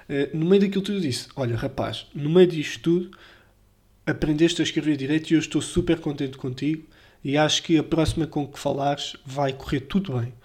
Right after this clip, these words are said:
E vão, tipo, sei lá, vão viver pa-, felizes para sempre. Não sei,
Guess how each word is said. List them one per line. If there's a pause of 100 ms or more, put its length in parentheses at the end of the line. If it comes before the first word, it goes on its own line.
(340)
E
vão, (640)
tipo, (160)
sei
lá, (1400)
vão
viver
pa-,
felizes
para
sempre. (580)
Não
sei,